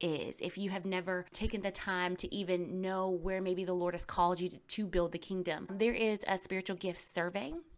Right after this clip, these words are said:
that I took while taking a course at my church. It was called the Shape Class, and it was breaking down all the ways that the Lord shaped us and how our spiritual gifts plays, uh, into that.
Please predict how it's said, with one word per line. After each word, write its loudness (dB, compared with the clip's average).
that 2
I 4
took -4
while 0
taking -2
a -2
course -2
at -2
my -2
church. -4
It -4
was -4
called -6
the -4
Shape -4
Class, -4
and -2
it -4
was -6
breaking -2
down 0
all 2
the -4
ways -2
that -8
the -2
Lord -4
shaped -4
us -4
and 2
how 0
our -4
spiritual -6
gifts -8
plays, -4
uh, -6
into -4
that. -4